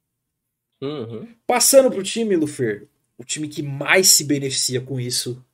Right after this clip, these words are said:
Speaker 2: a Evil Geniuses. Que também tem seus problemas, né?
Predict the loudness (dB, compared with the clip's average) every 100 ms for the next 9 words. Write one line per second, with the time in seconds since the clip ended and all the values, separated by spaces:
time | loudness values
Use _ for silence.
0 | _ _ _ -8 -4 -2 -4 -10 -10 -12
1 | -14 -8 -8 -8 -14 _ 0 4 6 4
2 | 2 0 0 -2 2 2 2 -8 -10 -12